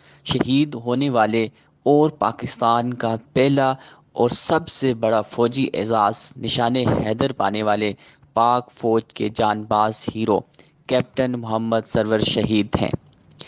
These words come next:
कश्मीर की वादियाँ आज भी गवाह हैं कि किस तरह कैप्टन मोहम्मद सरवर अपने खून के आखिरी कतरे तक लड़ते थे।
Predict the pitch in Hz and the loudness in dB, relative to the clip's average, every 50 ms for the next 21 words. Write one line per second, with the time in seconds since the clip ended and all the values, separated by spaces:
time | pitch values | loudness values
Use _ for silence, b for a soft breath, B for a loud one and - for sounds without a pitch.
0 | B B B B B B B B B B B - 156 - - - 151 156 170 190 | B B B B B B B B B B B -2 0 0 0 0 0 0 0 0
1 | 185 - - 156 131 123 117 120 117 120 131 143 147 - - - - - 113 120 | -2 -4 -10 -6 -2 0 0 0 0 -2 -2 0 0 -2 -4 -6 -2 0 2 2
2 | 127 139 147 139 139 120 113 123 113 107 123 113 110 113 117 113 113 107 101 - | 2 2 -2 -4 -8 -8 -6 -6 -4 -2 0 2 2 2 2 0 -2 -6 -6 -6
3 | 107 104 104 _ _ _ _ - - 160 165 165 - - _ - - 127 120 120 | -8 -8 -8 _ _ _ _ -4 0 2 2 2 2 -2 _ -2 0 0 2 2
4 | 120 117 - - 120 120 123 - - 131 123 123 120 113 113 113 113 113 110 - | -2 -4 -2 -2 -2 -2 -2 -2 -4 -4 -2 -2 -4 -4 -4 -2 -4 -4 -4 -4
5 | - - 120 113 110 110 113 110 - - - - 110 - - 113 131 123 - - | -4 0 0 0 0 2 0 0 0 0 -4 -6 -6 -4 -4 -4 -4 -4 -6 -2
6 | - 127 127 131 135 131 135 - 120 117 - - _ - - 107 120 123 - - | 0 0 2 2 0 -2 -2 0 0 0 0 -2 _ -4 -2 0 0 -2 -4 -4
7 | - 147 143 - 120 107 - - 117 107 - 104 104 - - 110 104 107 110 - | -4 -4 -2 -2 -2 -2 -2 -4 -8 -4 -4 -4 -4 -4 -4 -2 0 0 0 0
8 | - - 101 95 - _ _ _ _ - - - | 0 0 0 0 0 _ _ _ _ -6 -6 -6